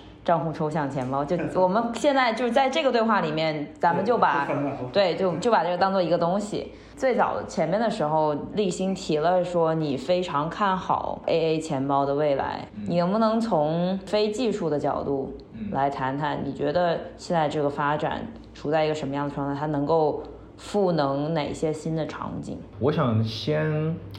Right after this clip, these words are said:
Speaker 3: 先跟大家讲一下，因为最近我也跟很多人聊这个事儿嘛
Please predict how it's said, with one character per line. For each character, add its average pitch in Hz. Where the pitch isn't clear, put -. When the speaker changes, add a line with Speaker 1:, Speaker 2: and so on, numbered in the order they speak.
Speaker 3:
先 160
跟 165
大 160
家 147
讲 92
一 92
下， 107
因 135
为 143
最 143
近 139
我 104
也 107
跟 110
很 101
多 92
人 101
聊 101
这 110
个 92
事 90
儿 80
嘛 -